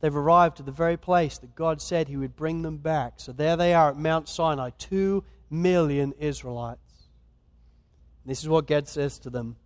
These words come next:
Chapter nineteen, verses one through six.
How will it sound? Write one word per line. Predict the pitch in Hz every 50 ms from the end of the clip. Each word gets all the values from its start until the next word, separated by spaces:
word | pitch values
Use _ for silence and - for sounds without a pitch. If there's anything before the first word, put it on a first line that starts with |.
| _ _ - - - - - _ _ _ _ _ -
Chapter | - 147 - - 165
nineteen, | 160 160 160 160 165 156 - 147 147 143 139
verses | 135 139 135 127 - 135 131
one | 135 135 139 139 139 131
through | - - 139 131
six. | 127 - - - - 110 _ _ - - - -